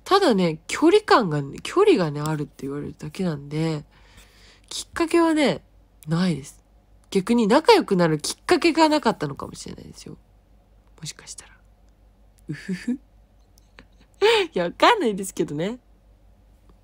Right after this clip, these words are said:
でも、亜美ちゃんとはこれから仲良くなる予定なので。ちょっときっかけがないところが怖いです。本当に。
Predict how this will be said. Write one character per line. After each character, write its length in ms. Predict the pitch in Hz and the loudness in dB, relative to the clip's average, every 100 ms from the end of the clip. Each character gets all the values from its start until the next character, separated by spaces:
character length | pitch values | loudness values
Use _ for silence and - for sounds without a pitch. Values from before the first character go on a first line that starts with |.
| _ | _
で 80 | 170 | -12
も、 120 | 156 | -8
亜 60 | 175 | -6
美 100 | 190 | -6
ち 80 | 170 | -8
ゃ 40 | |
ん 40 | 151 | -10
と 80 | |
は 40 | 147 | -6
こ 100 | 170 | -6
れ 60 | |
か 100 | 160 | -4
ら 40 | 165 | -4
仲 180 | 175 165 | -2 -4
良 80 | |
く 100 | 147 | -4
な 100 | 143 | -6
る 60 | 139 | -6
予 100 | 143 | -6
定 160 | 160 147 | -6 -8
な 100 | 139 | -8
の 100 | - | -14
で。 100 | - _ _ _ - - - _ _ _ _ _ _ - _ | -20 _ _ _ -20 -20 -20 _ _ _ _ _ _ -20 _
ち 80 | - | -20
ょ 0 | |
っ 40 | - | -18
と 120 | - | -14
き 140 | - | -12
っ 40 | - | -10
か 140 | 196 | -6
け 120 | 214 | -2
が 120 | 214 | 0
な 120 | 202 247 | 2 2
い 60 | |
と 100 | 220 | 2
こ 80 | 170 | 0
ろ 80 | 156 | -2
が 100 | 147 | -4
怖 240 | - 214 | -2 0
い 60 | 190 | 0
で 80 | 147 | -2
す。 260 | - - _ | -16 -20 _
本 260 | 175 175 | -6 -4
当 80 | 170 | -2
に。 120 | 160 | -4